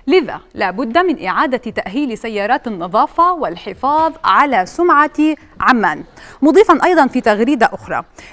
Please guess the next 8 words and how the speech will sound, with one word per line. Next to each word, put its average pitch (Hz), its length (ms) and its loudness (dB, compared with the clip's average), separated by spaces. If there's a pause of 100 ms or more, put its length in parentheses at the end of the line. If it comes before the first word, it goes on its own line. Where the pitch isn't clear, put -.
"إلغاء 330 380 4
مشروع 294 380 2
الباص 262 340 0
السريع 254 680 0
وتحسين 320 800 -2
وضع 247 380 2
شارع 240 600 -2
الجامعة 294 560 0